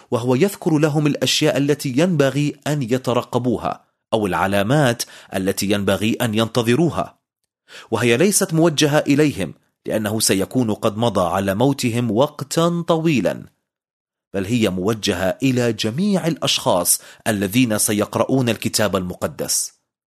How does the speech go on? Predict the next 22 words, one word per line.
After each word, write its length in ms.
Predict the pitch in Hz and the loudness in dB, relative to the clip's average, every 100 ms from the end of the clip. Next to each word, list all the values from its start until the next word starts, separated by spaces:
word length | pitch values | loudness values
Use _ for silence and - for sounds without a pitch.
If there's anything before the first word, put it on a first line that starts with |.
| _ _ _ _ _ _ _ | _ _ _ _ _ _ _
وابتداءً 540 | - - 151 196 156 156 | -4 0 2 2 2 2
من 340 | 151 147 147 | 0 2 2
العدد 460 | 101 85 131 139 110 | 2 2 2 2 2
الرابع 600 | 104 117 87 92 90 - _ _ 160 | 2 2 2 0 0 -4 _ _ -4
نقرأ 520 | 165 143 143 135 117 | -2 0 0 2 0
عن 220 | 107 113 | 0 -2
علامات 680 | 90 95 92 92 127 170 - | -2 0 0 2 2 0 0
المجيء 480 | 151 143 120 127 - | 0 0 0 0 -2
الثاني، 540 | - 98 71 65 - _ _ _ _ _ | -2 -4 -4 -10 -16 _ _ _ _ _
علامات 640 | 87 85 85 104 104 98 - _ _ - | -8 -6 -2 -2 -2 -4 -10 _ _ -12
المجيء 460 | 92 80 82 92 | -10 -8 -6 -6
الثاني. 540 | 98 - 156 156 76 - _ _ _ _ _ _ _ | -6 -2 0 -2 -4 -16 _ _ _ _ _ _ _
والآن 560 | 123 127 151 143 143 135 - _ - | 0 2 2 2 0 -2 -8 _ -2
أود 300 | 143 165 127 | 2 2 2
أن 320 | 131 127 127 | 2 4 0
أضيف 420 | 123 104 113 104 95 | 0 0 0 0 0
ملاحظة 760 | 92 92 80 113 107 - 95 | 0 0 0 0 0 -2 -4
هامشية 640 | 82 113 95 90 - 101 87 | -4 -6 -2 0 0 0 -2
هنا 500 | 107 101 95 92 - _ - | -2 0 0 -2 -8 _ -2
كي 360 | 107 95 90 | 0 0 0
لا 200 | 85 113 | 0 0
تتشوشوا، 800 | - 117 101 - 92 82 - | 0 -2 0 2 2 0 -4